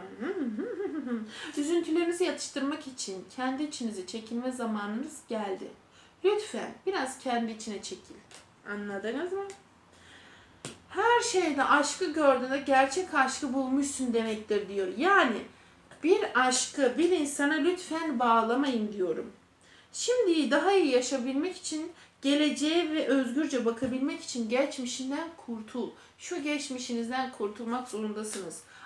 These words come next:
Affetmiyorsun, sırtına bir yük, bir yük, bir yük derkene altında eziliyorsun. Ya affedeceksin ya da diyeceksin ki, "Allah'ım ben affetmiyorum,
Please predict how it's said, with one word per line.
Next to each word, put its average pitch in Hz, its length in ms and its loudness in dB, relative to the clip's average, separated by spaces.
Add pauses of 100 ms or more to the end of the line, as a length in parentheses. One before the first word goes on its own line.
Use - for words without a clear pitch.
Affetmiyorsun, 370 1120 2 (220)
sırtına 339 600 -2
bir 339 180 4
yük, 277 340 0
bir 330 200 6
yük, 254 360 0
bir 339 140 4
yük 311 360 0
derkene 320 600 -2 (280)
altında 302 500 4
eziliyorsun. 233 720 0 (220)
Ya 381 160 6
affedeceksin 427 800 4 (220)
ya 403 140 2
da 381 120 6
diyeceksin 381 420 4
ki, - 100 -2
"Allah'ım 330 440 6
ben 285 140 6
affetmiyorum, 381 840 2